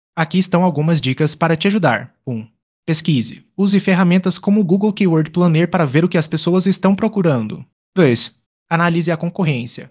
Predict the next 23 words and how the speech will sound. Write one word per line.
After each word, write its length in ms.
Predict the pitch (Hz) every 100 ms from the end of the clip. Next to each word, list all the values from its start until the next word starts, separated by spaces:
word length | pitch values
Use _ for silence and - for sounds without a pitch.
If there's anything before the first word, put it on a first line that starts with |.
| _
Veja 280 | 139 196 214
quais 300 | 214 139 156
palavras 480 | - 147 156 180 165
os 140 | 160
blogs 320 | 143 151 170
que 80 | -
você 220 | 180 -
admira 300 | 156 135 139
estão 280 | 160 - 175
usando. 520 | 175 143 135 113 117 120 _ _ -
Para 140 | 147
um 80 | 160
entendimento 600 | 170 190 196 180 165 170
mais 240 | 147 165
profundo, 640 | - 196 - 139 123 117 - -
confira 380 | 175 - 180
nossas 340 | 156 143 175 -
técnicas 480 | 185 180 180 185 160
de 80 |
análise 460 | 156 151 160 185 165
de 100 | 160
concorrência. 800 | 190 190 196 147 117 - 107 120 _ _ _
Três, 460 | - 196 131 -